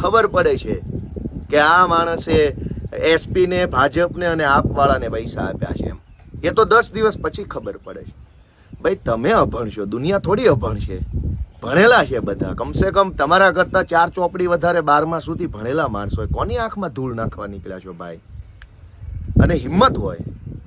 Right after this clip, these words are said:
તમારી વાત સાચી હોય તો આવી જાઓ ડિબેટમાં. ભાગો છો કેમ ભગોડાની જેમ? આવી જાઓ સામે.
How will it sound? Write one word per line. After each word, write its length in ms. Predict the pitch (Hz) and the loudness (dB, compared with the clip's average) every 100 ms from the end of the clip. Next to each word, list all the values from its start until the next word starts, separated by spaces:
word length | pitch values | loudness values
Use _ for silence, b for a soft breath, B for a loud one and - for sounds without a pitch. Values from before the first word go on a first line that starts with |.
| - | -8
તમારી 320 | 76 123 160 143 | -4 0 4 4
વાત 180 | - | 2
સાચી 300 | - - - 175 | 0 -2 0 2
હોય 140 | 156 | 4
તો 140 | 165 123 | 4 6
આવી 180 | - 254 | 6 6
જાઓ 120 | 254 | 4
ડિબેટમાં. 460 | 240 240 233 220 170 | 6 4 4 2 4
ભાગો 260 | 202 240 | 6 6
છો 140 | 240 233 | 6 4
કેમ 180 | 240 | 2
ભગોડાની 520 | 196 160 175 160 143 107 | 0 2 2 2 0 -6
જેમ? 180 | 101 92 - - - - - - _ - - - - | -12 -14 -20 -20 -20 -20 -20 -20 _ -16 -14 -12 -2
આવી 240 | 135 185 | 4 6
જાઓ 140 | 254 247 | 6 4
સામે. 260 | 247 254 | 0 -2